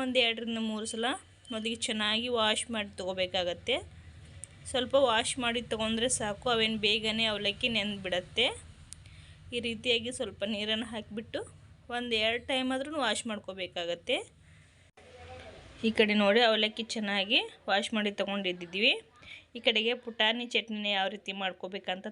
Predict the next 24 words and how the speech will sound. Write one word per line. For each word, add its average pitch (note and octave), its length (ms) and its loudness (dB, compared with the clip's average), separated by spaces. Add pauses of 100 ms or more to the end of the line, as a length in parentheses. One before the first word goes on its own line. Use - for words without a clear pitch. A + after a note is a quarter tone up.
ತೋರಿಸ್ತಾ F#3 320 -6
ಇದ್ದೀನಿ G3+ 180 -8
ನೋಡಿ. A3 200 0 (760)
ಒಂದು A3 220 -2
ಕಪ್ A#3+ 220 0
ಆಗುವಷ್ಟು A#3 420 -2
ಪುಟಾಣಿನ G3+ 460 -2 (100)
ತೊಗೊಂಡಿದ್ದೀವಿ F3+ 560 -4
ಸಣ್ಣ F#3+ 300 -4
ಕಪ್ಪಲ್ಲಿ. F#3+ 400 -2 (280)
ಬೆಳ್ಳುಳ್ಳಿ, G3+ 480 0 (840)
ಅಚ್ಚ A3 280 -2
ಖಾರದ G3+ 400 0
ಪುಡಿ, G#3 180 2 (580)
ಬಂಗಿ G#3+ 300 0
ಪುಡಿ G3+ 260 -2
ಅಂತ F#3 120 -10 (100)
ಹೇಳ್ತೀವಿ, F#3+ 360 -2 (140)
ರುಚಿಗೆ A3+ 360 -2
ತಕ್ಕಷ್ಟು F#3+ 360 -6 (100)
ಉಪ್ಪು B3 200 -4 (140)
ಮತ್ತು A3 180 -2 (100)
ಕೊತ್ತಂಬರಿ G3+ 420 -4 (100)
ಸೊಪ್ಪು. A3 300 -2